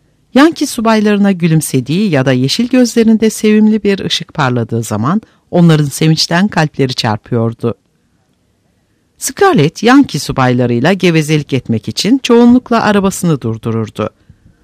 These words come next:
Sohbet sırasında gamzelerinin belirdiğini hissedince ise içinden bu adamlara karşı öyle bir nefret dalgası kabarırdı ki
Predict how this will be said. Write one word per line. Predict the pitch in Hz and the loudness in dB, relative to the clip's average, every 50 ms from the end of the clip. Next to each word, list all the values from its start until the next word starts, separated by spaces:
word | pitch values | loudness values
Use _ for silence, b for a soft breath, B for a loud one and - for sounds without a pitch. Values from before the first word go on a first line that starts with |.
| _ _ _ | _ _ _
Sohbet | _ - - 262 262 - 330 330 - | _ 0 0 0 2 0 -2 -2 -2
sırasında | - 269 254 240 - - 240 233 226 247 247 | -2 -2 0 0 0 0 0 0 2 0 0
gamzelerinin | 226 - 233 233 226 208 220 220 208 208 208 208 208 208 202 | 0 2 2 4 4 4 2 2 2 2 2 4 4 4 4
belirdiğini | 196 185 175 180 175 165 - 175 170 170 | 2 2 2 0 -2 -2 -2 0 0 0
hissedince | 165 143 - - 135 123 113 123 120 107 - 110 98 | 0 -2 -4 -4 -4 -2 -2 -2 -2 -2 -2 -4 -4
ise | 104 - - 170 185 202 - _ _ _ _ _ | -6 -6 -4 -4 -4 -4 -6 _ _ _ _ _
içinden | - 170 - - 165 165 151 151 165 190 226 220 185 | -6 -4 -4 0 0 0 2 2 2 2 2 2 4
bu | 180 | 4
adamlara | 175 143 - 143 - 143 143 135 131 131 | 2 4 2 2 2 2 2 2 2 0
karşı | - - 123 117 - - - - | 0 -2 -2 0 0 -2 -2 -2
öyle | - 120 135 143 175 226 | 0 0 2 2 2 2
bir | 240 254 240 226 | 2 2 2 2
nefret | 202 180 - - 160 151 - - | 2 0 0 -2 -2 -2 -2 -2
dalgası | 131 123 127 127 123 - - 135 | -2 0 0 -2 -4 -6 -8 -6
kabarırdı | - 135 117 117 120 117 113 110 107 - - | -6 -6 -4 -4 -4 -4 -4 -4 -6 -8 -12
ki | - - - 208 262 | -12 -6 -6 -6 -6